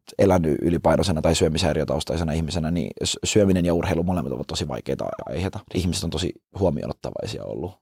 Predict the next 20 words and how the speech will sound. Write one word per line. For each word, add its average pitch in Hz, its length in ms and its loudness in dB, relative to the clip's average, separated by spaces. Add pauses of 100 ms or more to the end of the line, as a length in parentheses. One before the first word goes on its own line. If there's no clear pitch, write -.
(140)
Ja 82 80 4
sitten 85 340 4 (280)
toki 85 380 2 (100)
mä 71 120 -4
uskon, - 240 -6
että - 120 -4
myös 73 180 -4
yleinen 50 320 -6
keskustelu - 460 -6
on 67 140 -2
menossa - 360 -6
sitä 65 180 -8
kohti - 300 -14
tosi 76 220 -8
vahvasti. - 460 -10
Tai 69 140 -4
mä 76 160 -4 (360)
huomaan, 65 340 4
että - 140 -4
vaikka 65 300 0